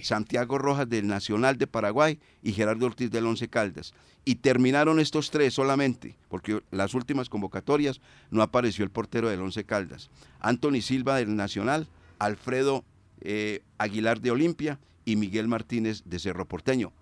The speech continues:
obviamente haciendo la salvedad que el señor Ortiz se encontraba lesionado del hombro derecho. Ahí está.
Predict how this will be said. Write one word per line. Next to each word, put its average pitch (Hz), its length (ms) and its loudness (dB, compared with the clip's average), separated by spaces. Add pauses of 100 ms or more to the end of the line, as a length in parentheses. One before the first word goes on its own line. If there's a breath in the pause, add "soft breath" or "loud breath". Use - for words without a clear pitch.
obviamente 107 540 0
haciendo 95 280 -4
la 113 100 -2
salvedad 123 500 4 (300 soft breath)
que - 80 -8
el 90 60 -6
señor 92 220 -2
Ortiz 107 260 -2
se 104 80 -4
encontraba 101 420 -2
lesionado 98 640 0 (180 soft breath)
del 92 280 -6
hombro 90 380 -2 (200)
derecho. 82 540 -6 (840)
Ahí 113 140 -8
está. - 300 -12